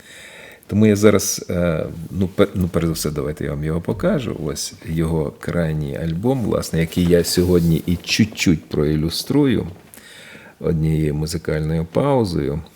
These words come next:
А, Арт Хірохара такий, ну, <laughs> я вже сказав, зовсім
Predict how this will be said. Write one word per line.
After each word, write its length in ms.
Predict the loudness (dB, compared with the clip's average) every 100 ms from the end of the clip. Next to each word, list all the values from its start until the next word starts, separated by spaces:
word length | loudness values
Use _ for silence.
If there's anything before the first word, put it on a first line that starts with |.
| -20 -20 _ -20 -20 -20 _ _ -14
А, 920 | -8 -6 -6 -6 -6 -6 -6 -6 -6 -8 -8 -12 -14 -20 _ _ _ _ _ _ _ _ _ _ _ _ _ 0
Арт 260 | 2 2
Хірохара 640 | -2 0 0 0 2 4 2
такий, 580 | 0 -4 -2 -2 -4 -10 -16 -12 -4
ну, 320 | -4 -4 -8 -16 -20 -20 -20
<laughs> 460 | _ _ -14 -12 -4
я 160 | 0
вже 180 | 0 -2
сказав, 420 | -4 -2 -2 -2
зовсім 400 | 0 -2 -2 -6